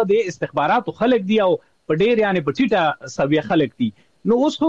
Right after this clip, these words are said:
پاکستان هر څه دغه لاس کې نیولي دي. دې ته د پښتون نوم ورکول، یا د بلوچ مثلاً بوکتي راوستی دی، یا یې کاکړ راوستی، دا خپله دې قومونو ته توهین دی. خپله دغه د، د قومونو، واقعي یا رښتوني استازي چې دي، هغوی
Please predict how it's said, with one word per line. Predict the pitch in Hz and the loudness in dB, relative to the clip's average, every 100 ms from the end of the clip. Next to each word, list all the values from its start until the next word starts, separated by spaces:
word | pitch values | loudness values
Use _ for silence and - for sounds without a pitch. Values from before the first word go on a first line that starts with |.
| 285 | 0
پاکستان | 214 190 - 254 214 | -2 -4 -2 0 0
هر | 240 | -2
څه | 226 | -2
دغه | 202 165 156 | 0 2 2
لاس | 233 - | 2 -2
کې | - 160 | -4 0
نیولي | 156 254 220 147 | 2 2 2 0
دي. | 240 220 | -2 0
دې | 262 269 | -2 0
ته | 247 | -2
د | 226 | -2
پښتون | 202 - 254 247 | -4 -2 2 4
نوم | 240 226 | 4 2
ورکول، | 220 220 214 214 | 0 2 2 2
یا | 208 196 | 2 0
د | 165 | 0
بلوچ | 170 214 233 233 196 | 0 2 2 0 -4
مثلاً | 196 208 202 165 | -2 -2 -2 -2
بوکتي | 156 202 208 196 | -4 0 0 2
راوستی | 196 - 190 | 0 0 0
دی، | 180 165 - - | 2 0 -4 -4
یا | 180 | -2
یې | 180 | 0
کاکړ | 151 143 208 214 | -2 0 0 0
راوستی، | 202 202 - 185 - _ 240 | 0 0 0 -2 -4 _ -4
دا | 240 | -2
خپله | 240 262 | 0 0
دې | 233 220 | 0 0
قومونو | 196 233 247 202 | 2 2 2 0
ته | - | -2
توهین | 143 147 262 208 | 0 2 2 2
دی. | 127 113 _ _ | 2 0 _ _
خپله | - 285 277 233 | -4 0 2 2
دغه | 208 202 175 | 0 0 0
د، | 160 151 | 0 -2
د | 151 147 | -2 0
قومونو، | 170 240 220 190 151 _ _ 131 135 139 135 147 | 2 2 4 2 -2 _ _ 0 2 2 2 0
واقعي | 147 - 233 | -2 0 2
یا | 220 156 139 | 2 2 -2
رښتوني | - 240 226 196 143 | -2 0 2 2 0
استازي | - 165 180 185 | -2 -2 -2 -4
چې | 175 | 0
دي، | 147 | 0
هغوی | 123 175 | 2 0